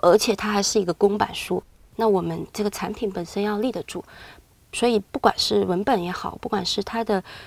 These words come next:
我们重新进行的编校，然后加入了图片，然后装帧设计，然后再加上文创，那才是一加一大于二，因为你文本本身要立得住。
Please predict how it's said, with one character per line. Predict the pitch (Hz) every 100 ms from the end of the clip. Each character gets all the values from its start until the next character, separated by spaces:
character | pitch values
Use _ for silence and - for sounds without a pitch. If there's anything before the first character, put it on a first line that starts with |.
| -
我 | 180
们 | 185
重 | 196 214
新 | 240 262
进 | 294 262
行 | 196
的 | 196
编 | 240 262 277
校， | 302 262 208 202 - - -
然 | 190
后 | 220
加 | 214 247
入 | 254 247 220
了 | 202 180 175 - - -
图 | -
片， | 196 - 285 240 190 -
然 | - 180
后 | - 208 202 196 _ _ -
装 | - 254 269
帧 | 277 285
设 | - 302 208
计， | - 208 - - -
然 | 196
后 | -
再 | 262 392 330
加 | - 196
上 | 196
文 | 180 175
创， | - 190 - - -
那 | 320
才 | - -
是 | - 381 - - -
一 | 214
加 | 202
一 | 196
大 | 196 185
于 | 180
二， | - 185
因 | 208
为 | 226
你 | 220
文 | 175 202
本 | 247
本 | 202
身 | 165 214
要 | 240
立 | 254 262
得 |
住。 | - -